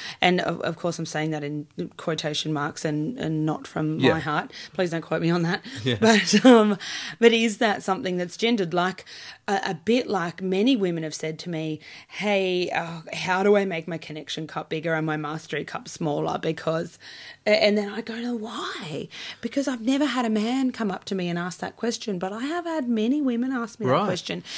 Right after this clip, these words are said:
Speaker 1: And, and I'm just talking statistics right now. I'm not, you know, I'm
Speaker 2: Yeah.
Speaker 1: not making any assumptions,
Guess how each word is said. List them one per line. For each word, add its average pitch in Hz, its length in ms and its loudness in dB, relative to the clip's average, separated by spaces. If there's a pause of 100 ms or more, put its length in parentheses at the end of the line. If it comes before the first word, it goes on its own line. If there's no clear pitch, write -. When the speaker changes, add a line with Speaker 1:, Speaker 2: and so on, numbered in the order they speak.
(280)
Speaker 1:
And, 240 200 6
and 240 200 2
I'm 254 140 4
just 285 200 -4
talking 240 300 -2
statistics 202 540 -6
right 180 180 -6
now. 180 160 -2
I'm 254 100 4
not, 196 320 -2
you 190 80 0
know, 185 100 -2
I'm 190 200 -4
Speaker 2:
Yeah. - 120 0
Speaker 1:
not 190 180 -2
making 190 360 -2
any 185 160 -2
assumptions, 180 680 -4